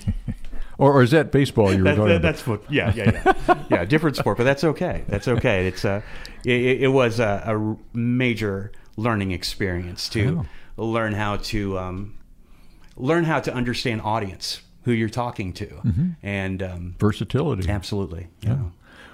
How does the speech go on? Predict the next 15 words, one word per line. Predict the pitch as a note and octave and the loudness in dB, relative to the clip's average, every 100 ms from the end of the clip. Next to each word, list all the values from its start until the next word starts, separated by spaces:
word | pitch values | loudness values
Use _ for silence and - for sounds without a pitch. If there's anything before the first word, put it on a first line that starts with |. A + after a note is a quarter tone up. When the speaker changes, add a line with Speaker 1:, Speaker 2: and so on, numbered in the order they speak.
| - - | -20 -8
Speaker 1:
That's | - D#3 - | 2 2 4
sort | E3+ C#3 | 4 4
of | A2+ | 4
what | B2 - | 2 2
theater | - C3+ D3 E2+ - - - - | 2 2 4 2 -2 -10 -20 -2
is, | A2 G2+ F2 G2 F#2 | 2 4 2 -2 -6
Speaker 2:
It | |
really | F2+ A#2 A#2+ | -4 2 4
Speaker 1:
really. | G#2+ F#2 | 4 4
Speaker 2:
is. | A2 | 6
Speaker 1:
I | |
mean, | F#2+ G2 | 6 6
you're | G2 F#2 E2+ | 6 4 2
wearing | F#2+ F2+ E2 F2+ F2 - A2 | 0 0 2 0 -2 -6 -8
different | F2+ F2+ - F2 F2+ | -2 -2 0 -2 -2